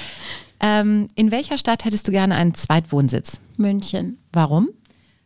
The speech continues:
Speaker 1: Wegen der Nähe zu den Bergen und, ähm, ja, einfach die, die Berge, die Natur, die Seen.
Speaker 2: Da sind wir schon wahrscheinlich bei der dritten Frage. Was machst du am liebsten, wenn du ganz privat bist?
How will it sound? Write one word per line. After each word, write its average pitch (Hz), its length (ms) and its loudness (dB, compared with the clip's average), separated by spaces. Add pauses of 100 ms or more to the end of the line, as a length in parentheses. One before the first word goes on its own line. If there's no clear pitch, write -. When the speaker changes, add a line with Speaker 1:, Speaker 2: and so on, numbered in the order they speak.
(180)
Speaker 1:
Wegen 208 260 0
der 196 120 2
Nähe 208 260 0
zu 214 100 -4
den 185 200 2
Bergen 220 500 0
und, 202 440 -2
ähm, 185 520 0
ja, 175 160 0
einfach 202 340 0
die, 185 340 -2 (140)
die 196 80 0
Berge, 185 540 -2 (100)
die 190 80 -2
Natur, 185 380 -2
die 185 120 0
Seen. 175 380 -2 (320)
Speaker 2:
Da 143 140 -4
sind 156 120 0
wir 165 60 -2
schon 156 240 0
wahrscheinlich 160 320 -2
bei 156 100 -4
der 147 120 0
dritten 170 240 0
Frage. 165 380 0 (380)
Was 208 200 2
machst 226 240 -2
du 226 40 -2
am 190 160 2
liebsten, 208 440 0
wenn 175 100 2
du 165 60 0
ganz 160 180 -2
privat 160 380 0
bist? - 240 -4